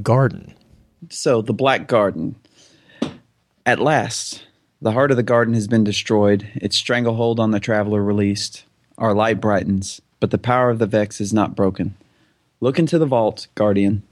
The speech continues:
Speaker 2: for it is said to hold the powers the progeny were meant to bring forth. That's a quote from the speaker.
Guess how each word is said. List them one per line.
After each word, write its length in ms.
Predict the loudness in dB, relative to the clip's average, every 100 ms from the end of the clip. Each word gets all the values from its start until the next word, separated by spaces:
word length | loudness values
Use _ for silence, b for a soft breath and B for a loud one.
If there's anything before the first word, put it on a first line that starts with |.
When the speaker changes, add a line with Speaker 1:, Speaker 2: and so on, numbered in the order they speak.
| _
Speaker 2:
for 140 | -2 0
it 40 |
is 140 | 0
said 320 | 0 2 0 0
to 80 | 0
hold 200 | 2 0
the 80 |
powers 500 | 0 2 2 2 0
the 100 | -2
progeny 480 | -2 0 0 0 0
were 160 | 2 2
meant 200 | 0 -2
to 80 | -2
bring 200 | 0 0
forth. 500 | 0 0 -4 -14 _ _ _ _ _ _ -4
That's 160 | -2
a 60 | -2
quote 260 | -2 -2 0
from 140 | 0
the 60 | 0
speaker. 500 | 0 0 0 -8